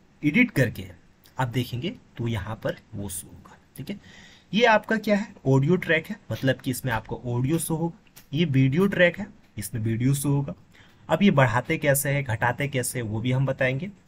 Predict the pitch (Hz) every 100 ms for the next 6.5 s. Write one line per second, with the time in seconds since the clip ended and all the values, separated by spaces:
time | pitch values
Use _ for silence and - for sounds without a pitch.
0 | _ 120 113 - - - _ _ _ -
1 | 117 135 - - 135 139 - 165 - 123
2 | 123 - _ _ 139 139 - 139 151 156
3 | 170 151 - 160 202 - - - - -
4 | - 117 170 - _ - 196 262 - 123
5 | - 123 107 - 117 131 - 104 101 -
6 | 92 - - 101